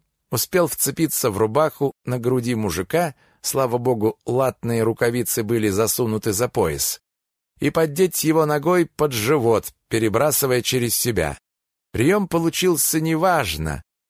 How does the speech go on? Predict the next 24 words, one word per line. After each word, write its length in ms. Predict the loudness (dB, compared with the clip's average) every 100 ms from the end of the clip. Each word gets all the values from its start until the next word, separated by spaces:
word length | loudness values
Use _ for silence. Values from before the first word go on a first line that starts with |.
| _ -2
Острожанин 720 | -2 2 0 2 2 0 -4 -2
улетел 520 | 0 0 2 2 2
не 120 | 0
назад, 520 | -2 -2 0 -2 -2 -16 _
как 280 | -4 -4 0
должно 460 | 2 2 0 0 2
было 260 | 4 4
быть, 380 | 2 0 0 -8 _ _ _ _ _ _ _
а 80 | -4
куда-то 380 | 0 0 2 0
в 120 | -2
бок, 300 | 2 2 2 -4 _ _ _ _ _
да 100 | -2
ещё, 400 | 0 0 0 0 0 -2
обламывая 680 | 0 2 2 2 2 2 2
ногти 540 | 0 0 -2 -4 -2
о 120 | -4 -2
кольчужные 760 | -2 -2 -2 0 0 -2 -2
кольца, 600 | 2 2 2 0 0 0 -4 _ _ -2
умудрился 640 | 0 2 2 2 2 0
цапнуть 580 | 2 0 0 -2 -2 -2
Мишку 440 | -2 -2 -2 0
за 200 | 2 2
бармицу, 840 | 2 2 2 0 -2 -2 -2 -4